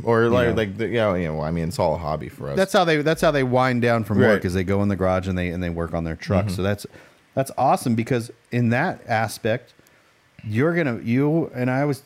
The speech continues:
Speaker 2: bring it back, goes, always goes back to money, 'cause doesn't everything really go back
Speaker 1: Oh,
Speaker 2: to
Speaker 1: yeah.
Speaker 2: money? Like,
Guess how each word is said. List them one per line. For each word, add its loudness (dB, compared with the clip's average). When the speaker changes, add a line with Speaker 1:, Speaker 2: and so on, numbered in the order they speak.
Speaker 2:
bring -2
it -6
back, -2
goes, -2
always -2
goes -6
back -4
to -8
money, -4
'cause -6
doesn't -2
everything -4
really -2
go -2
back 0
Speaker 1:
Oh, 2
Speaker 2:
to 0
Speaker 1:
yeah. 4
Speaker 2:
money? 2
Like, -2